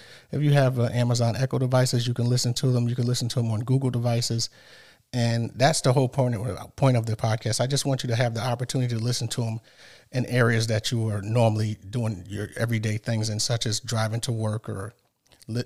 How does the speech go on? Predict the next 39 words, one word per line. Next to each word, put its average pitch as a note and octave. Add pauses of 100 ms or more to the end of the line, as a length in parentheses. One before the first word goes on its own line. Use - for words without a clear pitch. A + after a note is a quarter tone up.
(100)
standing A#2
in A2+
and A2
around A2
your G#2+
house G#2+
or G#2+
doing A2
something A2
to -
that G#2
effect, G#2
or G2
just G#2
listening A2
to B2
it A2
on G2+
your G2+
headphones, A2+
through G#2+
your G2+
smartphone. A2+ (480)
However G#3
you E3+
listen C#3+
to C3
it, B2
I B2
just B2
wanna B2 (300)
continue B2
to A2+
deliver A#2
the A2
content A#2+
that A2
you A#2
enjoy. A2